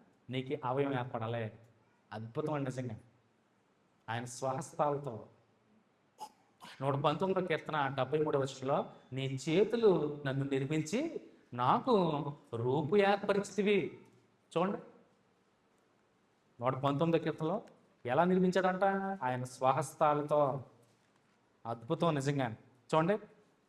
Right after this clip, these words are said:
నూట పంతొమ్మిదో కీర్తన డెబ్బై మూడవ వచనంలో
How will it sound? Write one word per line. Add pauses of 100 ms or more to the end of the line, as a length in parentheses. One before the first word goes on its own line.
(340)
నూట
పంతొమ్మిదో
కీర్తన (200)
డెబ్బై
మూడవ
వచనంలో